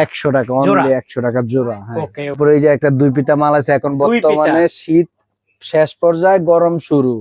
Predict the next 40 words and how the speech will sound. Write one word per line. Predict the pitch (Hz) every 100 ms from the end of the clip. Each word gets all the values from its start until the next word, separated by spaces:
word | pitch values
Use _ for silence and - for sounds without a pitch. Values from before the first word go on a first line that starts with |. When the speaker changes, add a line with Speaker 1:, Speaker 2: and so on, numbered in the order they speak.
| 95
Speaker 2:
এই | 180 175
জন্য | 185 190 185
এই | 185 175
দুই | 185
পিতা | 180 175
চলে | 151 151
Speaker 1:
এখন | 143 156
Speaker 2:
আসছে। | 143
Speaker 1:
দুই | 156
হাজার | 151 147
পঁচিশ | - 160 170 -
সালের | 156 147
ভার্সন | 127 127 - 147 147
এগুলা, | 143 151 175 185 156
অনেক | 156 156 151
সুন্দর | - 151 151 151
কালার, | 151 147 160 180
কালার | 160 147 135 -
তিনটা। | 131 123 110 95
Speaker 2:
আচ্ছা, | 143 - 139
আচ্ছা। | - 107 _
কত | 127
Speaker 1:
রেট | 151 156 170
Speaker 2:
করে? | 156 151
Speaker 1:
মাত্র | 151 151 _ - 160
বিরাশি | 143 147 135 127
টাকা। | 117 101 101 107
Speaker 2:
মাত্র | 165 185 165
বিরাশি | 185 180 180
টাকা? | 156 127
Speaker 1:
মাত্র | 156 156 - - 143
বিরাশি | 139 135 120 117
টাকা। | 113 98
Speaker 2:
আচ্ছা, | 127 _ -
ঠিক | - 151
আছে, | 151 -
ওকে, | 151 - 160
বিরাশি | 143 156 - 156
Speaker 1:
হ্যাঁ। |
Speaker 2:
টাকা। | 151 156